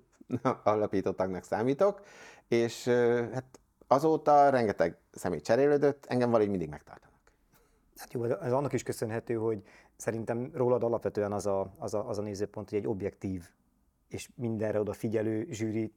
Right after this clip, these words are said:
Speaker 2: tag vagy, vagy bizottsági tag vagy, aki nem azért vagy ott, hogy kukacoskodj, hanem azért, hogy az ő érdekeit szolgáld.
Speaker 1: Igen, szerintem
Speaker 2: Szerintem
Speaker 1: elmondhatjuk.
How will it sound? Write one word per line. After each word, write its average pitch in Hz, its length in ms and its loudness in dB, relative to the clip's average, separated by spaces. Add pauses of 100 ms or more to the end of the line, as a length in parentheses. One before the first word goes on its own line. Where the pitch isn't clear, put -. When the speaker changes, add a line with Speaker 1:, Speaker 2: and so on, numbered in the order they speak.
Speaker 2:
tag 107 240 -4
vagy, 110 200 -2
vagy 110 120 -2
bizottsági 110 500 -4
tag 107 200 -6
vagy, 113 140 -6
aki 113 280 -8 (320)
nem 135 180 -2
azért 120 280 2
vagy 113 140 -2
ott, 107 140 -2
hogy 104 100 -10
kukacoskodj, 120 640 -6
hanem 110 200 -6
azért, 104 220 -4
hogy 101 100 -10
az 101 100 -6
ő 101 120 -2
érdekeit 92 480 -4
szolgáld. 98 560 -6 (600)
Speaker 1:
Igen, - 280 -4
szerintem 104 460 -4
Speaker 2:
Szerintem 131 360 2
Speaker 1:
elmondhatjuk. 117 580 2